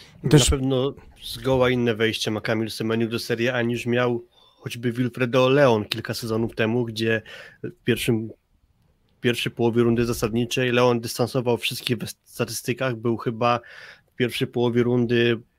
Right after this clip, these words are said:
Speaker 2: tylko w trzech meczach nie wybrany jako M V P, bił w ogóle rekordy ligi, jeśli chodzi o statystyki, więc to było wejście po prostu z buta do Serie A. Z Kamilem Płot-, z Kamilem, chciałem powiedzieć Płotnickim, z Kamilem Semeniukiem jest trochę inaczej, może tutaj jakąś rolę odgrywać jego kwestia,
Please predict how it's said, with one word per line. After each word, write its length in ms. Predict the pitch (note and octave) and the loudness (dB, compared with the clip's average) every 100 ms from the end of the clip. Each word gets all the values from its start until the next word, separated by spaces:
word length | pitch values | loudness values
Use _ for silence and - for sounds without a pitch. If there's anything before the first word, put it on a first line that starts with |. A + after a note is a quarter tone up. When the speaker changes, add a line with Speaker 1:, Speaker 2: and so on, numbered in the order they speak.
| _ _ | _ _
Speaker 2:
tylko 280 | - A#2+ B2+ | -6 -2 -2
w 60 | - | -2
trzech 280 | - C3+ | 0 0
meczach 280 | B2 B2+ A#2 | 2 2 2
nie 120 | A2 | 0
wybrany 360 | A2 A2 A2+ A2+ | 0 0 2 2
jako 240 | A2+ A#2+ | 0 0
M 120 | A2+ G#2+ | -2 -2
V 100 | G#2 | -4
P, 140 | B2 B2 C3 - - - | -2 -2 -2 -6 -16 0
bił 120 | B2+ | 2
w 60 | A#2 | 4
ogóle 280 | A#2+ A#2 A#2 | 4 4 4
rekordy 400 | A#2 B2+ A#2+ A#2+ | 2 0 0 -4
ligi, 220 | A2+ A#2+ | -4 -4
jeśli 200 | A2 - | -6 -4
chodzi 140 | A#2+ | -6
o 20 | |
statystyki, 520 | A2+ C#3 - - A#2+ A#2+ | -4 -6 -6 -8 -4 -2
więc 160 | B2 | -2
to 120 | - | -2
było 240 | A2 A#2+ A#2 | -2 0 0
wejście 340 | B2 A#2+ - | 2 0 -2
po 100 | A#2 | -8
prostu 340 | - A#2+ - A#2 | -8 -8 -4 -4
z 60 | |
buta 300 | A2 C3 A2+ | -2 0 0
do 120 | G#2 | -2
Serie 340 | G#2 G#2+ A2+ A2+ | -2 -2 -2 0
A. 140 | A2+ - - - | -2 -6 -16 -20
Z 100 | - | -10
Kamilem 360 | - A#2 B2 C3 | 0 2 4 2
Płot-, 360 | C3 A#2 C3 A#2 | 0 -2 -2 -2
z 100 | - | -2
Kamilem, 440 | A#2 B2+ B2+ A#2 | 0 2 0 0
chciałem 240 | - A2+ G#2+ | -4 -6 -4
powiedzieć 260 | G#2+ G#2 | -6 -6
Płotnickim, 480 | - A#2 A2+ - G#2 | -6 -4 -4 -6 -8
z 60 | - | -4
Kamilem 300 | A#2 B2 A#2 | -2 0 -2
Semeniukiem 460 | A2+ A#2+ A#2+ A#2+ | 0 0 0 0
jest 240 | B2 - - - - - - | -2 -4 -14 -20 -20 -16 -4
trochę 280 | C3+ C3+ | -2 2
inaczej, 600 | B2 B2 C#3+ - D3+ D3 - _ _ - | 2 2 2 2 2 2 -2 _ _ -8
może 680 | A2+ A2+ A#2+ B2+ C#3+ C3+ B2 | -4 -2 0 2 2 2 -2
tutaj 300 | B2+ B2 A#2+ | -2 0 0
jakąś 280 | A#2+ A#2+ | 2 0
rolę 320 | A2+ A#2+ A#2+ A#2 | 0 2 2 2
odgrywać 500 | A2 A#2 A#2 A#2+ G#2+ | 0 -2 -2 -2 -2
jego 200 | G#2 G3+ | -4 -6
kwestia, 600 | - A#2 - A#2+ A#2 | -6 -8 -4 0 0